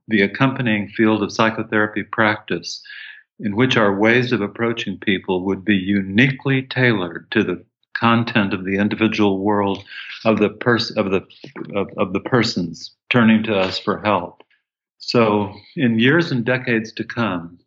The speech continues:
I see our descendants looking back, focusing on the best that exists already.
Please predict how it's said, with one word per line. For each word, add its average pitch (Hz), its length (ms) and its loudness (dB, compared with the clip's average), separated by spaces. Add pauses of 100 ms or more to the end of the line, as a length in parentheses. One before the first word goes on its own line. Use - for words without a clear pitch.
(160)
I 117 120 4
see 123 320 2
our 107 200 2
descendants 120 760 0
looking 113 400 0
back, 98 420 0
focusing 117 440 0
on 98 180 2
the 90 60 -2
best 117 720 -2
that 98 140 -2
exists 104 440 -2
already. 95 640 0